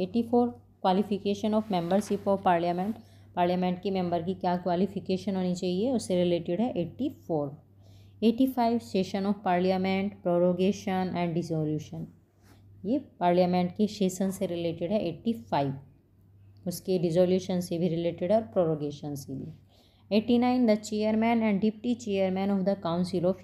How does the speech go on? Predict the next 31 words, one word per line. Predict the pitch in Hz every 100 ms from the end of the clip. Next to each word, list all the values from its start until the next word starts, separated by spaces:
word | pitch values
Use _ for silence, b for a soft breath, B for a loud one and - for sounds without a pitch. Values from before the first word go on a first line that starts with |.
| 160
state, | - 151 139 - - - - - _ _ _
council | 175 175 170 185
of | 180 -
state | - 180 175
के | - 220
चेयरमैन | 180 165 160 170 202
और | 208
डिप्टी | 185 - 170
चेयरमैन | 165 165 160 165
से | 160 185
रिलेटेड | 175 165 160 160
है | 175 247 B B B B
आर्टिकल | 180 170 165 160 196 226 269
एटी | 165 143 - 240 330 - -
नाइन। | 170 156 139 151 - - - - - - - - - - B B B B B B 196
आर्टिकल | 220 240 247
नाइंटी | 233 202 180 175 208
थ्री | 190 151 139
किससे | 214 - 220
रिलेटेड | 214 214 208 220 214
है? | 262 294 - - - - 185
The | 208 214
speaker | - - 240 233 269 254
and | 202 190
deputy | 220 226 - 254
speaker | 247 - 214 202 233
of | 202 -
the | 180 180
house | - 151 156 -
of | 196 214 -
people, | 151 139 151